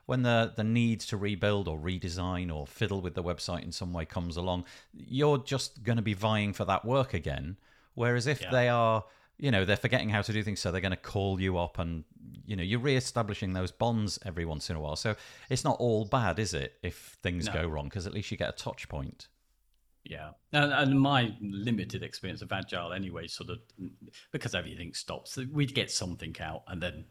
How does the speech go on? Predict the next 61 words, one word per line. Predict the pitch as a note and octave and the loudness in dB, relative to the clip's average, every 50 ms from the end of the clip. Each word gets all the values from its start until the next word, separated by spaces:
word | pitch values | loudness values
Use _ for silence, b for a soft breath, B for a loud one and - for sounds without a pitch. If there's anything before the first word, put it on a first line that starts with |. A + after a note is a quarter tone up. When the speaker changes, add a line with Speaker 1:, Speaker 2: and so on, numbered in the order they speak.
| _ _ - | _ _ -10
Speaker 2:
you | - G2 F#2+ | -8 -6 -6
know, | E2 E2 | -6 -6
it's | - - - | -6 -4 -4
not | G2+ F#2 D#2 B1 D#2 | -4 -4 -4 -6 -6
an | D#2+ | -8
ongoing | D2+ D#2 E2 D#2+ D#2+ D2+ D#2 D#2+ D#2+ | -8 -10 -8 -8 -8 -8 -8 -10 -10
process | - - E2 D#2 - - - - | -8 -8 -8 -6 -8 -10 -10 -10
'cause | - - - - | -12 -12 -6 -4
they | G2 F#2+ | -4 -4
just | A2+ - - - - - - - - | -4 -6 -10 -12 -10 -10 -10 -10 -8
get | - - | -10 -8
on | - E2+ E2+ D#2+ | -8 -8 -8 -8
with | F2+ E2 - | -8 -8 -8
their | E2+ E2 | -8 -8
lives | E2 F2+ F2 F2 E2+ - - - | -6 -6 -4 -4 -6 -6 -8 -10
and | E2+ D#2+ | -8 -8
do | - E2+ E2+ | -8 -8 -8
other | F2 E2+ F2 | -8 -8 -8
things | E2 - - E2 E2 D#2 - - | -8 -8 -8 -8 -8 -8 -6 -2
and | F2 | -2
Speaker 1:
Right. | E2 D#2 D2+ - - - - | -2 -2 -2 -6 -14 -16 -12
Speaker 2:
other | E2 F2 - | -10 -10 -10
bits. | - - F#2 B B B B B B | -8 -8 -10 B B B B B B
But | B2+ A2+ | 2 2
it's | A#2+ A#2 A#2+ B2+ | 2 0 2 2
nice | C3+ A#2+ A#2 G#2+ - | 6 6 6 4 2
to | - A#2 | -2 -2
be | - G2 | -2 -2
able | G2 | -4
to | - - | -4 -6
kind | G2 - G2 F2+ F2+ | -8 -6 -6 -6 -6
of, | G2+ B B B B B B B B | -6 B B B B B B B B
it, | - B2+ - - - - - | 0 0 0 0 -4 -2 2
at | C#3 B2+ B2+ | 4 6 8
least | D3 C#3+ - - | 8 8 6 4
with | A#2+ G#2+ | 2 0
that | G#2 - | 0 0
system, | - - A#2 - - - G2 F#2 | 0 0 0 -2 -2 -4 -2 0
I | F2+ A2 B2 | 2 0 0
can | A#2+ - G2 | 0 -2 -4
prompt | - - - A2+ G2+ - - | -4 -2 -2 -2 -2 -2 -8
them | F2+ F2 F2+ - | -8 -6 -6 -8
to, | - - F#2 F2 | -6 -6 -8 -8
"Should | A#2 - - D#3+ E3 | -6 -2 -2 -2 -2
we | E3 | -2
just | - - C#3+ - - - - | -4 -4 -4 -6 -6 -10 -2
do | - C3 A2 A2 | -2 0 0 0
an, | G#2+ G#2+ - - | -2 -2 -2 -2
another | G#2+ G#2+ G2+ G2+ G#2 | -2 0 0 0 0
little | G2 G#2 G#2 A2 G2 | 0 0 0 -2 -2
bit | - A2 - | -2 -2 -4
of | F#2 F#2 F#2+ | -4 -6 -4
work | G#2+ G2+ F2+ E2 C#2+ - - | -2 -2 -2 -2 -4 -8 -10
to | - F2 D#2 | -8 -8 -8
just | - - - F2+ - - _ _ _ _ - | -8 -8 -8 -8 -8 -8 _ _ _ _ -8
move | - G#2 G2+ F2 D#2+ | -4 -4 -4 -4 -4
forward | - - G#2+ F#2 E2+ D#2 | -4 -4 -4 -4 -4 -6
a | E2 D2+ | -8 -8
bit?" | - C#2 - - - - | -8 -8 -8 -8 -10 -8
you | G2 F#2+ | -4 -2
know? | F2+ E2+ D#2+ D2+ | 0 0 0 -2